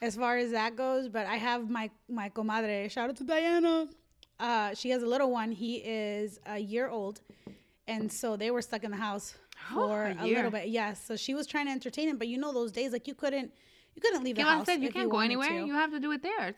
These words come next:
Speaker 2: So,
Speaker 1: Mm-hmm.
Speaker 2: so, um, <coughs> oh, I'm sorry. If I keep coughing, that, this is,
Speaker 1: <laughs>
Speaker 2: I blame it on the polar vortex as well and this crazy weather también. Um, so that was difficult. And then it snows like crazy.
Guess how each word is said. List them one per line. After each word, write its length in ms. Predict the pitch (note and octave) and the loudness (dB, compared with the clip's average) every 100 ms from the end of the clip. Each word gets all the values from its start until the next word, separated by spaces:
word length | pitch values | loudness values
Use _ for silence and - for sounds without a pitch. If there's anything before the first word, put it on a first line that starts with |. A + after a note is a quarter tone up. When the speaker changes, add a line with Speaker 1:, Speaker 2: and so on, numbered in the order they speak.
| - | -2
Speaker 2:
So, 300 | B3+ A#3+ A#3 - _ C4 | 0 0 -2 -14 _ -2
Speaker 1:
Mm-hmm. 320 | B3+ G#3+ A#3 | -2 0 2
Speaker 2:
so, 200 | B3 B3+ | 4 4
um, 320 | A#3 A3 A3 - | 4 2 -2 -10
<coughs> 80 | - | -6
oh, 640 | - - D#4 - - - B3+ G#3 | -6 -6 -10 -12 -16 -14 -12 -6
I'm 200 | A3 A#3 | -6 2
sorry. 320 | G#3 F#3 F#3+ - | 2 2 0 -8
If 120 | G3 | -8
I 80 | A3+ | -6
keep 180 | C#4 | -6
coughing, 400 | - B3 A#3 A#3 G#3+ | 4 4 6 -4 -2
that, 200 | G#3 G#3+ - | 0 0 -2
this 180 | A#3 | -4
is, 140 | A3 A3+ B3+ | -4 0 -2
Speaker 1:
<laughs> 140 | - A#3 | 0 0
Speaker 2:
I 80 | A3 | 2
blame 180 | A#3+ B3 | 2 2
it 60 | |
on 100 | A#3 | 0
the 60 | A3+ | -2
polar 280 | A#3+ A#3 G#3+ | -4 -2 -2
vortex 420 | G#3+ A3 A3 - | -4 -4 -8 -8
as 100 | F#3+ | -8
well 160 | G3 | -6
and 100 | F#3+ | -4
this 120 | F#3+ - | -6 -6
crazy 320 | G3+ F#3 F3+ | -4 -2 0
weather 280 | F#3 F3 E3 | 2 2 0
también. 380 | E3+ F3 E3 E3 - - - - | -4 -4 -4 -6 -14 -20 -20 0
Um, 440 | G3 F#3+ F#3 F#3 - - | 4 4 2 -4 -12 -10
so 560 | A#3 G#3+ G#3 G3+ G3 G3 - _ _ _ - | 0 2 4 2 0 -2 -8 _ _ _ 6
that 260 | A3 D#4 | 8 8
was 180 | D#4 E4 | 6 0
difficult. 560 | A#3 C#4 E4 D#4 A#3 - - | 0 -4 -4 2 4 4 0
And 200 | A3 C4 | 0 4
then 380 | E4+ C4+ C#4 E4+ _ _ _ _ _ _ - | 4 4 2 -6 _ _ _ _ _ _ -6
it 160 | G#3 | -6
snows 300 | - A3+ A3 | -2 -2 -2
like 180 | A3 G3+ | -2 -4
crazy. 560 | - B3 C4 F#3+ F3 | -4 -2 -2 -4 -4